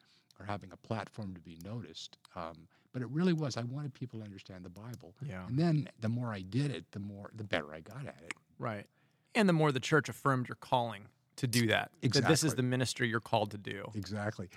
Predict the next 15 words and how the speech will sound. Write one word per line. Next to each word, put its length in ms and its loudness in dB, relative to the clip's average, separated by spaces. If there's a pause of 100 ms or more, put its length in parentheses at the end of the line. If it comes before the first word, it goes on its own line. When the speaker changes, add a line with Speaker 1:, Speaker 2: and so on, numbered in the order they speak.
Speaker 1:
But 100 2
they 100 4
can't 300 4
affirm 320 2
your 100 -2
calling 460 -2
if 80 -8
they 100 -4
don't 160 -4
see 200 0
you 100 6
doing 320 6
anything. 380 0 (140)
Speaker 2:
No. 260 4 (160)
<laughs> 60 -2